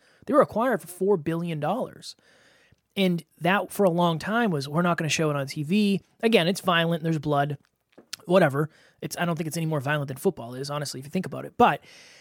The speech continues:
there was a lot of people who didn't believe in that, but there are the people who did believe in it. The people who believe in something the longest, those are the people who make it. And you gotta believe in it long, long and longer, long before and longer than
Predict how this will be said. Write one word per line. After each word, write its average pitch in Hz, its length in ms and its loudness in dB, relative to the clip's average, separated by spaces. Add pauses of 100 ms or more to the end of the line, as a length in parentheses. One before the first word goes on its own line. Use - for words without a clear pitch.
(180)
there 214 160 6
was 214 120 8
a 190 60 8
lot 175 220 6
of 165 80 0
people 175 200 -2
who 165 60 4
didn't 151 160 4
believe 175 300 0
in 190 80 -2
that, 135 180 -8
but 151 80 -12
there 170 220 0
are 190 240 6
the 202 80 0
people 175 300 0
who 185 100 0
did 220 200 2
believe 147 280 0
in 120 80 -18
it. - 80 -20 (400)
The 208 80 2
people 254 380 0
who 269 120 4
believe 190 400 2
in 214 80 -2
something 175 400 -2
the 147 80 -4
longest, 143 640 -4
those 214 220 4
are - 20 -8
the 226 80 -4
people 175 240 -6
who 208 80 -2
make 285 240 -4
it. - 180 -12 (920)
And 196 140 4
you 220 80 4
gotta 226 280 6
believe 202 400 0
in 208 60 0
it 196 140 0
long, 175 720 0
long 220 520 8
and 165 220 2
longer, 180 720 6
long 208 280 6
before 196 460 6
and 156 140 -2
longer 175 320 2
than 151 420 0